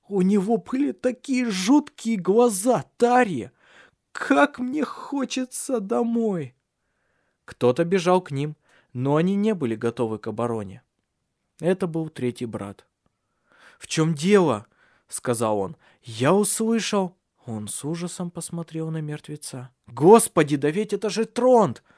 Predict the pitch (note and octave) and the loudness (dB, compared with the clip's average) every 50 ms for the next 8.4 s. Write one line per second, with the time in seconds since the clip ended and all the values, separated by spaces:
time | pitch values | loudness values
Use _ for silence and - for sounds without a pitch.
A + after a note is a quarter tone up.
0 | _ _ _ _ _ _ _ - A#2+ A2 A#2 - - - - - - D3+ D#3+ F3+ | _ _ _ _ _ _ _ -16 -14 -14 -14 -14 -14 -16 -14 -10 -8 -6 -4 -2
1 | F#3+ F3+ D#3 C#3+ D3 D3 - - E3 - - F3+ F3+ E3+ D3 B2+ B2 C#3+ C#3 - | -2 -2 -2 -4 -6 -6 -6 -8 -10 -8 -6 -4 -4 -2 -2 -4 -6 -6 -6 -6
2 | - - F#3 E3 B2 A2 _ _ _ _ _ _ _ _ _ _ _ _ _ _ | -8 -6 -6 -8 -10 -12 _ _ _ _ _ _ _ _ _ _ _ _ _ _
3 | _ _ _ _ _ _ _ _ _ _ _ _ - - - A#2+ A#2 A2 A#2 A2+ | _ _ _ _ _ _ _ _ _ _ _ _ -14 -8 -4 -4 -2 -2 -2 -2
4 | A2 - - A#2+ A#2 A2 A#2 G#2+ G2 - - B2 B2+ C#3+ C3+ A2+ - - A2 G#2 | -4 -4 -4 -4 -4 -4 -4 -8 -10 -8 -8 -6 -6 -6 -6 -8 -10 -12 -18 -18
5 | - _ _ _ _ _ _ _ - A2 G#2+ - - - C3 B2 - C3+ C#3+ D#3 | -18 _ _ _ _ _ _ _ -10 -8 -8 -6 -4 -4 -6 -4 -4 -4 -2 -2
6 | F3+ G3 G3 - - F#3 F3 E3 D3+ C#3 C3 B2 A2 B2 C3+ D3+ - - - - | -2 -2 -4 -6 -6 -6 -4 -4 -2 0 0 0 0 -2 -4 -4 -4 -10 -14 -10
7 | - E3+ E3+ D3 C#3+ C#3 C3+ C#3+ C#3+ C3 C3 B2 A#2+ B2 - C#3 C3+ B2+ A2+ G#2+ | -6 -4 -2 -2 -2 -2 -2 -2 -4 -4 -4 -4 -6 -6 -8 -10 -10 -8 -8 -8
8 | G2+ G2+ G#2+ - - - A2+ B2+ | -8 -8 -10 -12 -14 -16 -20 -20